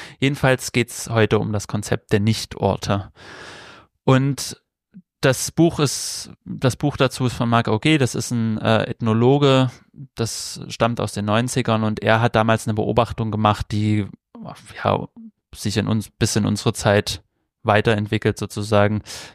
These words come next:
die für unsere Zeit noch genauso aktuell ist wie damals, aber damals hat das halt so richtig angefangen, was wir heute eh nicht anders kennen.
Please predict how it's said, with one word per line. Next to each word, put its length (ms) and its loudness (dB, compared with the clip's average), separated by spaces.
die 80 -2
für 120 -4
unsere 260 0
Zeit 200 -2
noch 120 -10
genauso 340 2
aktuell 320 -2
ist 140 -2
wie 40 -4
damals, 400 2
aber 120 0
damals 340 2
hat 100 -2
das 140 -2
halt 160 0
so 200 2
richtig 420 -4
angefangen, 600 -2
was 180 -2
wir 160 2
heute 240 0
eh 280 0
nicht 240 -4
anders 320 -2
kennen. 320 0